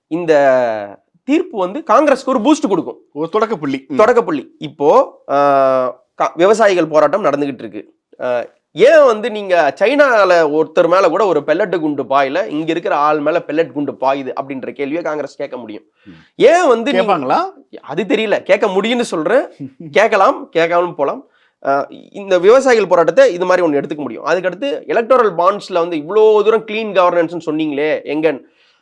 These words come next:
Speaker 1: ஒரு டெவில்ஸ் அட்வொகேட்டாவே சொல்றேன். இப்போ நீங்க காங்கிரஸ் வாங்கியிருக்காங்க, திமுக வாங்கியிருக்காங்க,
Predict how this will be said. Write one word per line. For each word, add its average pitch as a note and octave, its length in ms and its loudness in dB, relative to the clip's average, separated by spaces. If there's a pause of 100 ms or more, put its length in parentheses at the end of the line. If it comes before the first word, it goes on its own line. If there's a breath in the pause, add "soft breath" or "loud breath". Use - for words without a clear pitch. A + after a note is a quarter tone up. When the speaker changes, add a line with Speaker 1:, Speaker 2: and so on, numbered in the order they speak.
(600 soft breath)
Speaker 1:
ஒரு F#3+ 340 0
டெவில்ஸ் A#3+ 340 2
அட்வொகேட்டாவே F#3+ 520 0
சொல்றேன். C3+ 360 -10 (400)
இப்போ F#3+ 240 -4
நீங்க G3 160 -2
காங்கிரஸ் A#3+ 440 2
வாங்கியிருக்காங்க, G#3+ 460 0
திமுக A#3 260 -2
வாங்கியிருக்காங்க, E3+ 520 2